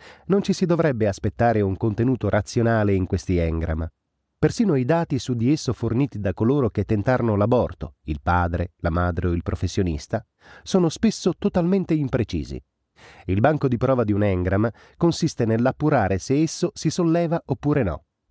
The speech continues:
se i somatici che l'accompagnavano scompaiono e viene ottenuto un tono quattro oppure no. Questo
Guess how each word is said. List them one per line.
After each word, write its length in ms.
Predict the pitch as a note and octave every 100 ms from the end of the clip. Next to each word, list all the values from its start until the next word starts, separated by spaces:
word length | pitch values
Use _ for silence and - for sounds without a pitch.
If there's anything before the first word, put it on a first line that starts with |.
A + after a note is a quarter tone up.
| - -
se 140 | - B2
i 100 | A2
somatici 600 | C3 C#3 A#2+ - - F#2
che 100 | F#2+
l'accompagnavano 880 | F#2 A2+ G2 A#2+ C#3 D#3+ D#3 D3+ B2
scompaiono 800 | - - E3 F#2 F#2 G#2 C3 C3
e 120 | - C#3
viene 240 | D#3 D3
ottenuto 440 | C3+ C#3 C#3+ C3+
un 140 | G#2 F2+
tono 240 | B2+ B2
quattro 520 | A2 D#3 E3+ - F#3 -
oppure 400 | - C3+ C3 C#3
no. 160 | A#2 C#2 - _ _ _ - - - -
Questo 400 | D#3+ - D3